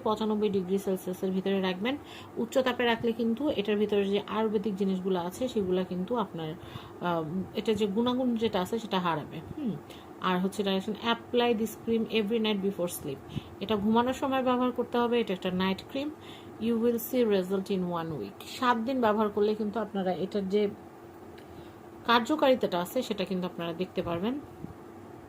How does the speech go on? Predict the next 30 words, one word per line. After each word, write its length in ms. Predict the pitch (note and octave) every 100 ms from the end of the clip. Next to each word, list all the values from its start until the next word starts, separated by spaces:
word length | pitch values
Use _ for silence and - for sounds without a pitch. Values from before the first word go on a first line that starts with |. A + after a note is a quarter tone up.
| - - - - - - - - - - - - -
আচ্ছা, 340 | G3 - - F#3 - - - -
এখানে 260 | A#3 C4
বিশ 280 | B3+ B3+ B3+ G#3
গ্রাম, 200 | D#3 C#3 E3+ -
এখানে 240 | G3 G#3+
বিশ 260 | G3+ A#3 A3+ A3+
গ্রাম 220 | A#3+ A#3 -
ক্রিম 220 | G#3+ G3+ G3
আছে। 220 | G3 C4+ F4+ - - - - - - - - -
আর 260 | G3+ F#3+ F3+ -
এটা 220 | G#3+ A#3+
কিন্তু 320 | A3+ B3 A3+ B3+ A3+
হচ্ছে, 640 | G3+ - - - - A3+ A3+ C4 C#4+ - - - - - - - - - - - - - - -
এটা 140 | A3
প্রাণীর 420 | A#3+ C#4 C4 C#4 C#4
উপরে 240 | A#3 C4 B3+
কোনো 240 | B3 A#3+ A#3 A3
ই 160 | A3+ A#3
চালানো 360 | A#3+ A3+ A3+ A#3+
হয় 100 | A#3
নাই, 160 | G#3+ C#4 D#4
এটা 140 | - G3
মানুষের 440 | F#3+ G3+ G#3 A3+
উপরে 260 | G#3+ A3 G#3
এই 80 | G3+
পরীক্ষাটা 340 | F#3+ F#3+ G3
চালানো 360 | F#3+ F#3+ F#3 F#3
হয়েছে, 240 | G3 F3+ G#3+
সেটা 240 | G#3 F#3
বুঝাইতেছে। 480 | F3+ F3+ E3+ F#3 -